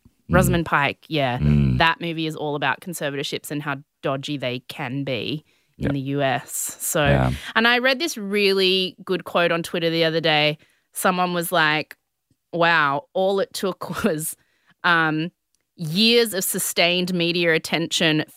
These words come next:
Speaker 2: three feature-length documentaries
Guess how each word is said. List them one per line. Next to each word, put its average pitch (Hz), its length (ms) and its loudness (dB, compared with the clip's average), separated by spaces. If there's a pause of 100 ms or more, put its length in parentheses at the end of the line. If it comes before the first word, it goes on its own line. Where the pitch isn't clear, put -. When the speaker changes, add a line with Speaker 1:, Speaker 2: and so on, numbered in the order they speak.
Speaker 2:
three 196 300 2
feature-length 175 840 0
documentaries 160 960 0